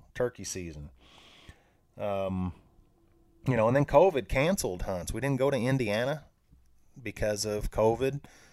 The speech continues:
Um, so, you know, not much we can do there. Um, turkey season was over, a big bust.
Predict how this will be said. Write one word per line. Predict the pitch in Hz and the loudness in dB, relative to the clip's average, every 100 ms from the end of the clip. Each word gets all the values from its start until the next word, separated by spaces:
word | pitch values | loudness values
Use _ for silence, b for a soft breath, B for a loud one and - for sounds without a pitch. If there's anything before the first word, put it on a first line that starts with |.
| B - | B -14
Um, | 90 90 90 90 87 | -8 -6 -6 -8 -10
so, | - 95 95 92 90 B B B B _ _ _ _ - | -6 -4 -2 -4 -6 B B B B _ _ _ _ -12
you | 95 | -10
know, | 87 101 - - - _ _ b b b b b b b b _ _ _ - | -8 -10 -14 -20 -20 _ _ b b b b b b b b _ _ _ -8
not | 104 | -6
much | 120 - | -6 -6
we | 127 | -4
can | 104 | -2
do | 113 139 | -2 -2
there. | 85 80 82 - | -4 -6 -10 -12
Um, | 95 92 92 92 90 87 | -8 -4 -2 -2 -4 -6
turkey | - 104 120 | -8 -8 -8
season | - 123 123 | -8 -6 -4
was | 113 110 | 0 0
over, | 135 98 80 | 0 -2 -10
a | |
big | 85 113 113 | -6 -6 -2
bust. | 95 127 78 - | -2 -2 -4 -10